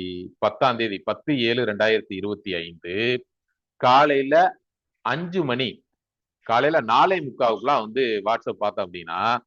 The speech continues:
ஃபுல்லா வந்து நோட்டிஃபிகேஷன் வந்துருச்சுங்க. எப்பயுமே வந்து இன்னைக்கு நோட்டிஃபிகேஷன் போட்டாங்க அப்படின்னா, ஒரு வாரம், நாலு நாள் கழிச்சு தான் வந்து அது ஜி ஓ வாக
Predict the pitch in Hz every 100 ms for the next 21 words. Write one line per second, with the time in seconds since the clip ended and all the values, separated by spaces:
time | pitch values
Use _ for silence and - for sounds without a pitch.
0 | _ _ _ - 156 131 117 113 120 110
1 | 101 95 87 87 - - 82 76 _ _
2 | _ 104 110 143 147 147 127 123 123 120
3 | 117 135 143 127 117 107 117 117 110 95
4 | 98 120 117 113 113 117 123 107 107 107
5 | 117 - 104 113 123 117 101 104 107 98
6 | 113 117 104 92 90 87 104 127